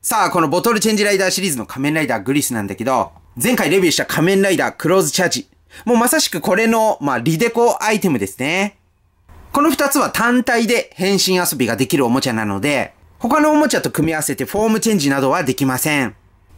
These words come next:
あとはこのボトルチェンジライダーシリーズって、あの、総じてどれも頭部とか腰とかが動かないんで、まあ、本当にアクションをこう特化するよりも、まあ、普通にね、こんな風に並べて飾りたいなっていう人にいいんじゃないかなと思います。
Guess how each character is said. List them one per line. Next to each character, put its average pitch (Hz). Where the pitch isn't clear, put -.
あ 240
と 262
は 226
こ 202
の 185
ボ 190
ト 294
ル 269
チ 262
ェ -
ン 269
ジ 277
ラ 269
イ 269
ダ 262
ー 262
シ 262
リ 254
ー 190
ズ 143
っ -
て、 143
あ -
の、 180
総 254
じ 196
て 226
ど 185
れ 180
も 165
頭 185
部 131
と 117
か 104
腰 -
と 175
か 131
が 101
動 139
か 160
な 147
い 117
ん 101
で、 123
ま 202
あ、 -
本 254
当 277
に 262
ア 180
ク -
シ -
ョ 254
ン 233
を 285
こ 151
う 135
特 190
化 143
す 143
る 131
よ 147
り 151
も、 185
ま 196
あ、 -
普 -
通 240
に 233
ね、 247
こ 156
ん 143
な 143
風 156
に 127
並 139
べ 156
て 160
飾 156
り 165
た 202
い 190
な 196
っ 208
て 220
い 220
う -
人 214
に 254
い 202
い -
ん -
じ 151
ゃ 131
な 131
い 120
か 139
な 185
と 151
思 110
い 110
ま 117
す。 -